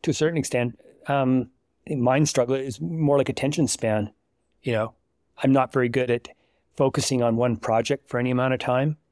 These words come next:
Um, you know, backing up a little bit to what I was saying a minute ago about, uh, um, inspiration.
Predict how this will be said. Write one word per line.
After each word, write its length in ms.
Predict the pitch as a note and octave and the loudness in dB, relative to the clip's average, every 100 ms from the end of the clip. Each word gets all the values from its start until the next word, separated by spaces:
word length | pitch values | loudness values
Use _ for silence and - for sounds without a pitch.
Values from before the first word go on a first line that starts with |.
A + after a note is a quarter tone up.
| _ _ - | _ _ -4
Um, 400 | A#2+ A2 A2 G#2+ _ _ _ _ | -2 0 -2 -2 _ _ _ _
you 100 | E3+ | -4
know, 160 | A#2 A2 _ | -2 -4 _
backing 480 | E3+ B2 C3 - B2+ | -6 0 0 0 2
up 140 | B2 A#2 | 0 0
a 40 | |
little 240 | A#2 C3 | -2 0
bit 180 | A#2 A2+ | -2 -4
to 100 | - | -2
what 120 | A2+ A2+ | -2 0
I 80 | |
was 200 | A2 G#2 - | 0 -2 -6
saying 260 | - A#2+ | -4 -2
a 40 | A2 | 0
minute 220 | G#2+ A#2+ | 0 -2
ago 180 | A2 A2 | -4 -6
about, 440 | G#2+ A2 A2+ - | -6 -12 -14 -4
uh, 240 | A2 A2 G2 _ _ _ _ _ _ _ _ _ | 0 0 -2 _ _ _ _ _ _ _ _ _
um, 220 | - A2 | -2 0
inspiration. 840 | A#2 C3 - A2 G#2+ C3 - G2+ | 0 -2 -2 0 0 0 -2 -6